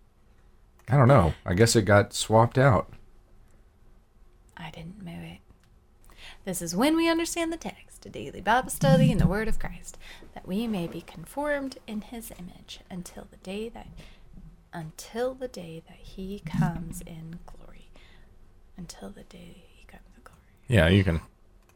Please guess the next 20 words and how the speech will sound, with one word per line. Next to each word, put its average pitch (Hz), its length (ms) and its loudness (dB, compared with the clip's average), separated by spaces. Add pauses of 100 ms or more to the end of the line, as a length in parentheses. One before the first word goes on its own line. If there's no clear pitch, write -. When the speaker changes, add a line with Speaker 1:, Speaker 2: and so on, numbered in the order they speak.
Speaker 1:
you 101 80 -4
can 82 60 0
do 80 80 -2
it 76 80 -6
that 78 180 -4
way. - 80 -6 (1400)
Speaker 2:
Do 214 120 -4
I 196 60 2
need 190 160 0
to 180 60 -6
move 190 220 -4
my 175 80 -4
mic? 175 460 -2 (840)
Or 170 140 0
do 156 140 0
I 147 140 0
need 135 140 4
Speaker 1:
Yeps, 147 500 10
yep, 139 380 10
yep, 123 220 10